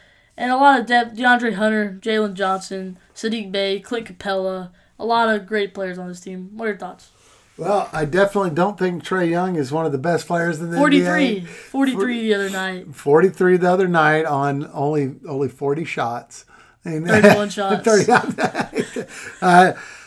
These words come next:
Speaker 2: Drew and I have had an ongoing argument about Trae Young over the years, uh, just 'cause he values him a lot higher than I do. And I'm just glad the Hawks have him because we're gonna get that draft pick next year, and he can shoot themselves out of many a game. So,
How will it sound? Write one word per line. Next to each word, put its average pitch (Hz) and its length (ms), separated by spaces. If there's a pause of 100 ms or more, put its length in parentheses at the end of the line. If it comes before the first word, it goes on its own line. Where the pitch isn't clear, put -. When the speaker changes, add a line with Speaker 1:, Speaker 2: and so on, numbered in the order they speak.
(160)
Speaker 2:
Drew 170 800
and 180 80
I 175 140
have 160 80
had 175 160
an 151 100
ongoing 175 560
argument 165 560
about 151 300
Trae 175 320
Young 156 340
over 147 240
the 139 100
years, 143 520 (480)
uh, 135 180
just 139 220
'cause 151 160
he 156 160
values 151 500
him 160 200
a 139 60
lot 147 280
higher 156 300
than 135 180
I 147 180
do. 127 440 (340)
And 127 140
I'm 151 180
just 147 180
glad 151 220
the 131 120
Hawks 147 300
have 151 180
him 139 100
because 127 300
we're 147 160
gonna 143 120
get 139 220
that 147 160
draft 139 340
pick 135 180
next 139 340
year, 131 320 (340)
and 123 100
he 143 120
can 135 160
shoot 151 260
themselves 143 500
out 143 160
of 131 80
many 151 280
a 147 120
game. 135 460
So, 165 380